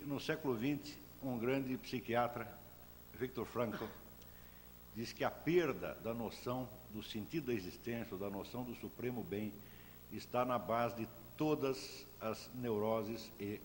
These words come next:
psicoses. É, e Viktor Frankl descobriu isso em circunstâncias particularmente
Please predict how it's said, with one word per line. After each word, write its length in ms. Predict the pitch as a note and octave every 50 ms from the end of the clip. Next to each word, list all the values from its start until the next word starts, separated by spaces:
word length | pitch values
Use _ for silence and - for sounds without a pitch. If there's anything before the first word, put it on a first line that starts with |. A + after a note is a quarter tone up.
| - - - - - -
psicoses. 720 | - - - F#2 - - G2+ G2+ F2 - - - - - - - - - - - - - - - - - - - - - - - - - - - - - - - -
É, 680 | F#2+ G2+ G2+ G2 G2 F#2+ F#2+ F#2+ F#2+ G2 G2+ G#2 - - -
e 260 | C3+ B2+ B2 B2+ G#2+ A2
Viktor 320 | G#2+ E3 E3 - D3+ B2
Frankl 280 | - - E3 D#3+ - C3+
descobriu 540 | A#2+ C3 A#2+ - - A#2 - B2 B2 B2
isso 220 | C#3 D3+ - - B2+
em 40 | A2+
circunstâncias 720 | - - B2 - A#2 G#2+ G2 - B2+ B2 - - G#2 -
particularmente 1000 | - A#2+ A#2+ G2+ - A2 - A2 G2+ F#2+ F#2 G#2 A2+ A2+ - - G2 F2 D#2+